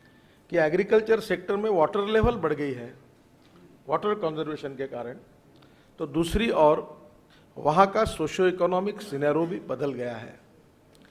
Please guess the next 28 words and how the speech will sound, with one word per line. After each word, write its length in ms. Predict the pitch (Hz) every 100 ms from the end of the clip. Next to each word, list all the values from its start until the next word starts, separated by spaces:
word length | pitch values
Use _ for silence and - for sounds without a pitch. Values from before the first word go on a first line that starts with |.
| _ - - _ -
शिक्षा 340 | - 165 202 202
का 160 | 226
प्रसार 420 | 208 170 190 196
भी 120 | 202 220
हुआ 240 | 185 196
है 100 | 202 - - - - _ _ _ _ _ -
और 180 | 147 175
महिला 380 | 156 156 175 202
भी 220 | 214 233 - - - _ _ _ _ _
सशक्तिकरण 720 | 160 185 226 226 208 170 170
के 140 | 165 143
नाते 400 | 135 - 165 -
आज 160 | 147 165
समाज 420 | 165 131 139 151
के 100 | -
बराबरी 440 | 139 131 165 160 135
में 120 | 135
वहाँ 280 | 127 160 -
काम 220 | 127 131
कर 160 | 131 117
रही 160 | 120
है। 180 | - - _ _ _ _ _ _ _ _ _ _ 208
एक 240 | 220 220
पिछड़े 380 | 185 - 247 247
हुए 240 | 214 190 214
backward 540 | 160 156 208 208 208
area 280 | 147 143 139
में 260 | 127 113